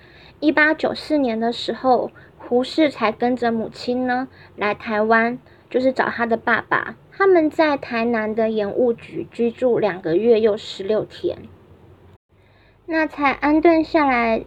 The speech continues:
没有多久啊，他的父亲呢，在一八九四年六月又调任为台东，台东直隶州的知州啊。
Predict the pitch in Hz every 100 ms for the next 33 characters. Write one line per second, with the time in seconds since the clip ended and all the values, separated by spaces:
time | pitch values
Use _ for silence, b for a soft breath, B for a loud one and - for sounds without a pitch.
0 | - - 311 254 - 247 247 - - 65
1 | - - 247 - 269 262 262 302 285 -
2 | 262 262 254 247 247 254 254 247 262 240
3 | 254 - - - - 262 233 220 240 240
4 | 226 240 - - B B B B - 370
5 | 349 330 302 294 277 240 226 - 233 220
6 | 226 247 254 254 - - 233 - - 254
7 | 247 254 311 302 320 - 233 240 262 226
8 | 233 226 208 - - 247 233 - 233 220
9 | 208 -